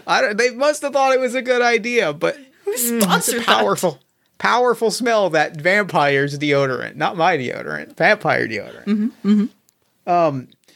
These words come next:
Speaker 1: so you drop it, and immediately, actually, what happens is you are ma-, you are able to evade those two vampire thralls because they smell the blood and, like, both, like, perk up a little bit and are like, "Mm-hmm, mm-hmm," and, like,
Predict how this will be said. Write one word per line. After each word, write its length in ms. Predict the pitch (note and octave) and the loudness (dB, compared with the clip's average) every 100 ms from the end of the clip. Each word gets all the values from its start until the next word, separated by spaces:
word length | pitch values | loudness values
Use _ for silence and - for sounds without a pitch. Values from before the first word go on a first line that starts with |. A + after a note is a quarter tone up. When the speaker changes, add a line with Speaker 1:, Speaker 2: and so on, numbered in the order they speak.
| _ | _
Speaker 1:
so 220 | - G#3+ | -2 0
you 180 | F#3+ F#3+ | 0 -2
drop 380 | D3+ F3+ G3 G3+ | -2 0 0 2
it, 180 | F3 - | 0 0
and 120 | E3 | 0
immediately, 640 | D#3 F3 F3+ F#3+ E3+ C#3+ C#3+ | 2 0 0 2 2 0 0
actually, 380 | D3 - E3 | -2 0 -2
what 140 | C#3+ C#3 | 0 0
happens 440 | D3+ D3+ D#3 C3+ | 0 0 -2 -4
is 340 | D#3+ C#3+ C3 C3+ | -2 -2 -2 -4
you 240 | D#3+ D#3+ | -2 0
are 240 | E3+ F#3 F3 | 2 2 2
ma-, 140 | E3 E3+ | 0 0
you 200 | E3 E3+ | 0 2
are 200 | E3 D#3+ | 0 2
able 300 | E3 D#3+ D#3+ | 0 0 0
to 200 | - D#3 | 0 -2
evade 400 | C#3 C3+ C#3+ C#3 | 2 2 2 2
those 200 | C#3 C3+ | 0 0
two 200 | - D#3 | 0 0
vampire 580 | C3+ C3+ C#3 C3+ C3 C3 | 2 0 0 2 2 0
thralls 400 | C#3 B2+ C#3+ D3 | -2 0 0 0
because 300 | C3+ C#3 B2 | -2 -2 0
they 240 | C3+ D3 | 0 0
smell 340 | C#3+ D#3 D3+ D3+ | -2 -2 0 0
the 140 | D#3 | -2
blood 520 | C#3+ D3+ D#3 E3+ E3 - | 0 0 2 2 0 -2
and, 240 | C3 B2+ | -4 -2
like, 280 | B2+ B2 - _ _ _ _ | -2 -4 -6 _ _ _ _
both, 320 | - D3+ D3+ G3+ | 0 0 -2 -4
like, 360 | D3+ C#3 - - _ _ - | 0 0 -4 -16 _ _ -6
perk 280 | D#3+ D#3+ D3+ | -2 0 2
up 160 | C#3 | 2
a 20 | |
little 200 | D#3 D#3+ | 2 2
bit 200 | D#3 F3 | 2 0
and 80 | D3 | 0
are 60 | C#3 | 0
like, 280 | B2 - _ _ - | 0 -2 _ _ -20
"Mm-hmm, 500 | C3 A#2+ C3+ C#3 C#3+ D3 - | -20 -20 -20 -20 -20 -18 -10
mm-hmm," 60 | D3+ - | -6 -2
and, 200 | C#3+ C3 | 0 2
like, 260 | A#2+ - | 2 0